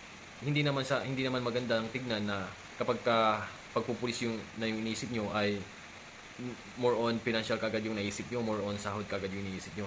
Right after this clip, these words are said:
Dapat iniisip nyo rin na, na mahalin o pinag-aaralan nyo rin mahalin yung serbisyo. Dahil kung pumasok kayo sa serbisyo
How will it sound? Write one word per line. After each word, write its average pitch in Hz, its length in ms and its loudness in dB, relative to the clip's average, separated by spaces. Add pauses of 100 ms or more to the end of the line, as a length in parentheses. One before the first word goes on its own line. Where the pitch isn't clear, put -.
Dapat 110 320 -2
iniisip 117 320 -4
nyo 117 80 -2
rin 107 160 -2
na, 101 160 0 (480)
na 107 240 -2
mahalin 110 400 2 (240)
o 107 160 2
pinag-aaralan 104 560 2
nyo 107 80 -2
rin 104 160 0
mahalin 107 240 0
yung 104 100 -2
serbisyo. 101 460 -2 (480)
Dahil 123 240 4
kung 127 160 0
pumasok 123 400 0
kayo 123 80 0
sa 135 160 -2
serbisyo 123 400 0